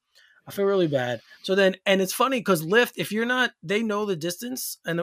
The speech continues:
Uber does this too. So if you're not back to your destination by the time they think it's acceptable, they start sending you messages like, "Is everything okay? Are you in <laughs> trouble? What's going on?"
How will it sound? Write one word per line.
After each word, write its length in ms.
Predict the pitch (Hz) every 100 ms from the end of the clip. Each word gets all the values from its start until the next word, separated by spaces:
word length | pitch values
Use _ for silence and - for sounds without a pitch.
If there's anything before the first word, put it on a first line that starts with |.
| -
Uber 180 | 202 214
does 140 | 165
this 120 | 160 -
too. 160 | 208
So 120 | 139 143
if 80 | 165
you're 100 | 220
not 180 | 208
back 200 | 170 170 180
to 80 |
your 80 | 170
destination 600 | 147 156 - 151 156 170
by 140 | 143 131
the 80 | 135
time 540 | - 139 139 143 143
they 180 | 139 151
think 240 | - 165 156
it's 120 | 143
acceptable, 600 | 127 143 - 165 226 233 - - -
they 80 | 175
start 260 | 220 220
sending 220 | 226 202
you 80 | 180
messages 400 | 180 175 143 127
like, 140 | 135 120
"Is 80 | 127
everything 280 | 202 277 220
okay? 500 | 196 196 208 226 - _ _ -
Are 60 |
you 140 | 165 240
in 60 | 262
<laughs> 0 |
trouble? 680 | - 233 - 269 - 381 _ _ _ - -
What's 160 | 262 262
going 320 | 247 - 254 208
on?" 220 | 226 240